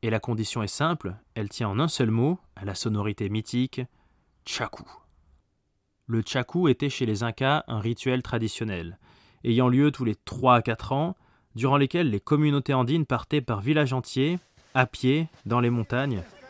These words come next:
encercler des vigognes sauvages, les capturer pour tondre leur laine et les relâcher. Depuis qu'elles étaient strictement et intégralement protégées, les vigognes ne servaient à rien pour les habitants des Andes. Avec le retour du tchaku, ils renouent avec leur tradition si longtemps bafouée et réprimée,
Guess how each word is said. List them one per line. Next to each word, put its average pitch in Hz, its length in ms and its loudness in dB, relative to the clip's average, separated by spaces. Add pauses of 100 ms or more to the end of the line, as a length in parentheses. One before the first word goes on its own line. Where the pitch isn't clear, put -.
(220)
encercler 147 500 0
des 113 100 2
vigognes 107 260 0
sauvages, 120 520 -4 (380)
les 107 100 -4
capturer 131 540 2
pour - 280 -10
tondre 110 280 0
leur 98 160 -2
laine 131 380 -2 (380)
et 160 80 4
les 139 100 6
relâcher. 113 420 -2 (960)
Depuis 151 300 -2
qu'elles 131 220 2
étaient 143 300 2
strictement 139 580 0
et 113 60 0
intégralement 120 500 0
protégées, 120 640 -2
les 117 140 0
vigognes 139 300 0
ne 117 80 0
servaient 117 280 0
à 110 120 6
rien 135 200 4
pour 110 160 -2
les 101 140 -2
habitants 104 300 -4
des 101 160 -2
Andes. 87 280 -8 (600)
Avec 117 220 0
le 113 80 2
retour 120 320 0
du 107 80 0
tchaku, 156 640 0
ils 120 200 0
renouent 147 280 4
avec 110 240 2
leur 110 120 -6
tradition 120 600 -2
si 131 220 -4
longtemps 127 380 -2
bafouée 110 420 0
et 107 40 0
réprimée, 135 600 -2